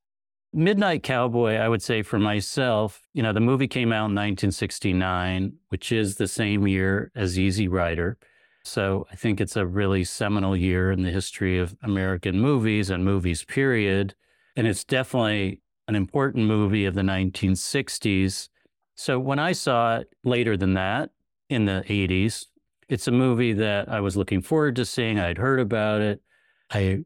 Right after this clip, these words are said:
certainly appreciated it, admired it, but I also think I kind of attributed a kind of shorthand to it. You know, Jon Voight, Dustin Hoffman, there are some iconic lines in the film, like,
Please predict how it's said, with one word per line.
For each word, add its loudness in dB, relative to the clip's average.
certainly 0
appreciated 0
it, 0
admired 0
it, 0
but -2
I 0
also 0
think -2
I 0
kind 0
of 0
attributed 0
a -2
kind 0
of -2
shorthand 0
to -6
it. -12
You -2
know, -2
Jon 0
Voight, 0
Dustin 0
Hoffman, -2
there 2
are 2
some 0
iconic -2
lines 0
in 2
the 2
film, -2
like, -4